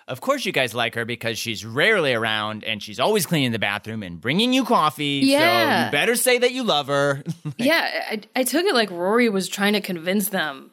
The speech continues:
Speaker 2: they were wrong.
Speaker 1: Yeah.
Speaker 2: Not like, "No way you guys don't like her. She's so great."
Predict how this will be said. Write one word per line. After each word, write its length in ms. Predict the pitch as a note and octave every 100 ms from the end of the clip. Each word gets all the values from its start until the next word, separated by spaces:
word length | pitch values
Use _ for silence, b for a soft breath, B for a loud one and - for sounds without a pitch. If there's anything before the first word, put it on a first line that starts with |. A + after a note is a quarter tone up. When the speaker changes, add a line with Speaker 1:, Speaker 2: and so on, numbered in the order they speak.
| -
Speaker 2:
they 140 | F#3+
were 140 | F#3+ F3
wrong. 520 | E3+ F3+ C#3 - -
Speaker 1:
Yeah. 260 | - G2 E2+
Speaker 2:
Not 340 | G#3 F#3+ G#3 -
like, 280 | F#3 E3 - _
"No 220 | G#3+ A#3+
way 220 | F3+ G3 C4+
you 160 | -
guys 180 | - -
don't 180 | - -
like 220 | C4+ D#4
her. 160 | - B3
She's 200 | C4+ C4
so 120 | D4+
great." 420 | D4+ F#4+ - -